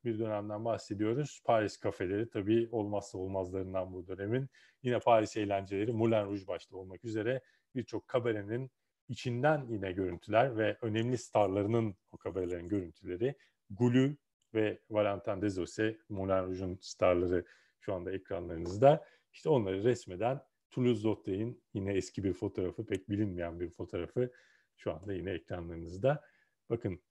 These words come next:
şu afişin Toulouse-Lautrec'in fotoğrafının arkasında görülebildiğini fark edeceksiniz. Tekrar bir geri gidip tekrar göstereceğim. Gulu ve Valentin Dezo-, Dezossé'nin meşhur profilini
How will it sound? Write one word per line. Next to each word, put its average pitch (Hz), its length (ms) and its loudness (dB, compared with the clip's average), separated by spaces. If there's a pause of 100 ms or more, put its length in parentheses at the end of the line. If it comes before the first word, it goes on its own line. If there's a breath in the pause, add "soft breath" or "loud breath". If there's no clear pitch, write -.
(320)
şu - 840 6 (540)
afişin 151 680 4 (600)
Toulouse-Lautrec'in 120 640 4
fotoğrafının 123 560 2
arkasında 117 600 2
görülebildiğini 104 680 0
fark 92 300 -2
edeceksiniz. 95 540 -6
Tekrar 95 440 0
bir 95 100 -8
geri 98 200 -2
gidip 92 240 -8 (560)
tekrar 95 360 -4
göstereceğim. 98 720 2 (1080)
Gulu 110 300 8
ve 113 140 4
Valentin 101 380 0
Dezo-, 98 520 2
Dezossé'nin 107 500 0
meşhur 110 340 2
profilini 104 680 0